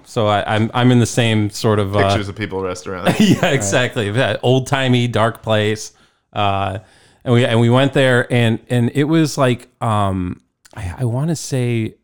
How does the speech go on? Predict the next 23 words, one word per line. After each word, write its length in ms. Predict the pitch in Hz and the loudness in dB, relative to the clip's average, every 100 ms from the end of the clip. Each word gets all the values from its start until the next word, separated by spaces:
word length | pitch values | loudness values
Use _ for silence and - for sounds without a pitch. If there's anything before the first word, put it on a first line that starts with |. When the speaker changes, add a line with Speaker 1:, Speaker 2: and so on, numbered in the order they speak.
| _ | _
Speaker 1:
she 200 | - - | -14 -6
was 200 | 113 104 | -4 -2
on 160 | 104 95 | -2 -4
Bumble. 420 | - 101 104 - | -4 -2 -2 -4
She 160 | - 180 | -6 -4
was 160 | 208 | 0
on, 160 | 202 175 | 0 0
it 60 | 151 | 0
was 160 | 156 | 0
on 200 | 156 135 | 2 2
one 160 | 127 175 | 2 0
of 60 | |
them 200 | 175 175 | 0 0
where, 120 | 143 127 | 2 2
like, 280 | 113 101 - _ _ | 0 -2 -10 _ _
she 320 | - - 156 | -12 -6 0
knew 380 | 135 123 135 143 | 2 4 4 4
we 120 | 139 | 2
had 120 | 127 113 | 2 0
a 40 | |
friend 340 | - 113 110 | -2 -2 0
in 120 | 110 101 | 0 -4
common, 680 | - 98 101 113 123 131 | -6 -6 -4 -4 -4 -6